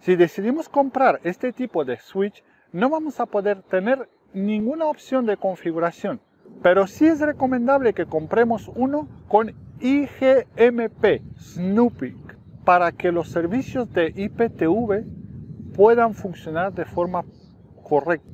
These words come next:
Tenemos el switch gestionable L dos.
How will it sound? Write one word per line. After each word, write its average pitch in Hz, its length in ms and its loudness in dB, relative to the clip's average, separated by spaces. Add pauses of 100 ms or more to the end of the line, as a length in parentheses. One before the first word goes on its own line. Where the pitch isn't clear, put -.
(120)
Tenemos 226 480 0
el 226 140 -2
switch - 400 -8
gestionable 226 880 -2 (240)
L 220 320 6
dos. 202 460 2